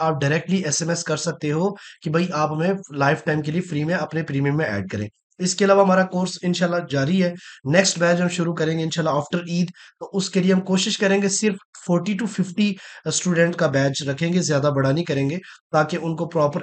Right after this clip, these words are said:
एजुकेशन दी जाए और सर्टिफिकेट भी हम जारी करेंगे इंशाल्लाह। ठीक है जी। अच्छा जी, सबसे पहले हम चलते हैं आने वाले इवेंट के ऊपर बात करते हैं। तो, अ, ये जो तीन जून से लेके सात जून तक का जो,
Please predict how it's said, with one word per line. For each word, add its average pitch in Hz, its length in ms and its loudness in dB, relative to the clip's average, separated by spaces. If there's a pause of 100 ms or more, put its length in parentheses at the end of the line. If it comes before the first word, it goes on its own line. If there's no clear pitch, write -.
एजुकेशन 147 500 -2
दी 165 100 -2
जाए 180 140 0
और 175 80 0
सर्टिफिकेट 156 540 -2
भी 147 80 -2
हम 143 220 0
जारी 117 220 -4
करेंगे 104 340 -2
इंशाल्लाह। 95 380 -10 (100)
ठीक 180 140 -4
है 202 80 0
जी। 202 120 -6 (1600)
अच्छा 165 240 0
जी, 120 160 -4
सबसे 202 380 0
पहले 202 220 2
हम 190 220 0
चलते 175 300 2
हैं 196 180 2
आने 170 120 2
वाले 180 280 2
इवेंट 175 320 0
के 190 60 -2
ऊपर 170 180 -2
बात 143 220 2 (100)
करते 151 240 -2
हैं। 185 120 0
तो, 190 160 0
अ, 185 200 -6
ये 147 280 -2
जो 170 140 0
तीन 175 520 -2
जून 135 340 -2
से - 160 -4
लेके 143 380 -2 (280)
सात 165 540 2
जून 143 280 -2
तक 156 240 -4
का 151 80 0
जो, 143 180 -4